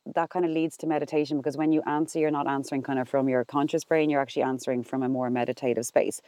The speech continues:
especially if we were doing this, you know, over a longer period of time.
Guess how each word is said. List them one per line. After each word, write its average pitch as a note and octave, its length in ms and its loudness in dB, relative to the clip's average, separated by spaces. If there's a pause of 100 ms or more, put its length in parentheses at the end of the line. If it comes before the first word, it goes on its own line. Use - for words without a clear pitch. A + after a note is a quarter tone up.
(260)
especially F3+ 320 4
if D3+ 80 2
we D3+ 80 2
were C#3+ 80 4
doing C#3 220 2
this, C3 300 0
you D#3 80 -2
know, C3+ 220 2
over C3 240 2
a B2+ 40 0
longer B2+ 260 -2
period B2+ 340 0
of B2 60 -8
time. C#3 280 2